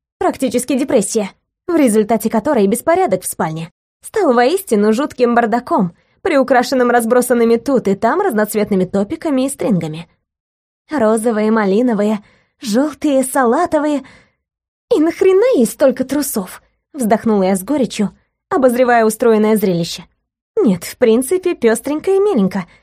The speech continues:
особенно если представить рожу амбала, когда он самолично заценит последствия моего психоза. Стринги, кстати,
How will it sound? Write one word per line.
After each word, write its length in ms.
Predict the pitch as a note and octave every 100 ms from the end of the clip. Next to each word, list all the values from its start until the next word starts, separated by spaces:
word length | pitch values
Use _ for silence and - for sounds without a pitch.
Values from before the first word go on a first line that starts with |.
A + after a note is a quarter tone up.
| _ -
особенно 380 | C4+ F4+ C#4+ C4+
если 280 | C4 C4
представить 540 | B3 C4 C4 B3+ A#3 A3+
рожу 240 | B3 G3+
амбала, 420 | G3 G3 G#3+ D#4+ - _ _ _
когда 280 | - C#4+ A#3+
он 100 | C4+
самолично 720 | - F4 F#4+ E4+ F#3+ G3+ G#3
заценит 440 | G#3+ A3+ A#3+ G#3+
последствия 640 | - G#3+ G#3+ C#4 - G#4+ G#4+
моего 320 | D#4+ A3 G#3
психоза. 540 | G3+ G3 - D#3 - - _ _ _
Стринги, 480 | - - C#4 B3 G4
кстати, 440 | B4 - F3 F3